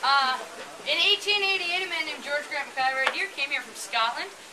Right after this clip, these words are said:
bought some land for his family here, 'cause basically he wanted a spot to go hiking and fishing. So he built his family home here. Right after he built this house, he realized that all the best fishing and hiking out of the entire six thousand acres that he had bought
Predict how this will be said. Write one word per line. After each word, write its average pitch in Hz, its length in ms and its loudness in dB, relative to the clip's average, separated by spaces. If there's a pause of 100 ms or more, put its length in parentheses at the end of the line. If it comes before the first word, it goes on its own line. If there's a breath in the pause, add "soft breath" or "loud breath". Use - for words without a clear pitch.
(180)
bought 262 240 2
some 269 160 -8
land 254 240 4
for 254 80 -6
his 233 160 -4
family 233 320 0
here, 330 140 2
'cause - 180 -10
basically 254 320 -4
he 240 60 -2
wanted 240 260 4
a 220 60 -2
spot 226 320 4
to 226 100 -4
go 208 80 6
hiking 214 400 2
and 170 80 -8
fishing. 214 480 2 (480)
So 311 80 -6
he 320 80 -2
built 302 240 -2
his 285 80 -14
family 262 360 2
home 302 280 0
here. 202 200 -4 (520 loud breath)
Right 262 140 8
after 277 240 8
he 269 80 -6
built 247 180 -6
this 240 160 -8
house, 294 220 2
he 294 100 -4
realized 254 400 2
that 233 80 -4
all 226 160 0
the 226 80 -6
best 233 320 -2
fishing 254 300 0
and 226 100 -4
hiking 247 320 0
out 208 60 -4
of 208 100 -10
the 214 160 -4
entire 226 380 4
six - 260 -8
thousand 233 520 -2
acres 226 380 -6
that 196 140 -4
he 185 160 -2
had 180 80 -14
bought 277 280 4